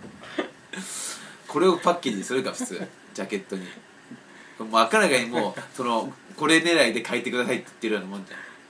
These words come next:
そう、海賊版のなんか、その、ポルノみたいな。でも公式、ディ-、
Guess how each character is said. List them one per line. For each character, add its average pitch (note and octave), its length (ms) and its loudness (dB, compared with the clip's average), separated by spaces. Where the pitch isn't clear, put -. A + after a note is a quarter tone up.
そ A2 60 -6
う、 G#2 40 -4
海 C#3+ 200 4
賊 E3 180 2
版 D#3+ 140 4
の D#3 100 2
な D#3 100 4
ん A2 40 -4
か、 G#2+ 80 -2
そ A2+ 60 -4
の、 G2+ 60 -10
ポ - 120 0
ル C3 80 2
ノ C3 220 -4
み A2+ 100 -12
た G#2 80 -4
い F2+ 40 -4
な。 - 60 -14
で C3+ 60 -6
も - 60 -8
公 D3+ 160 -2
式、 C#3 180 -4
デ C3 140 -14
ィ-、 - 20 -16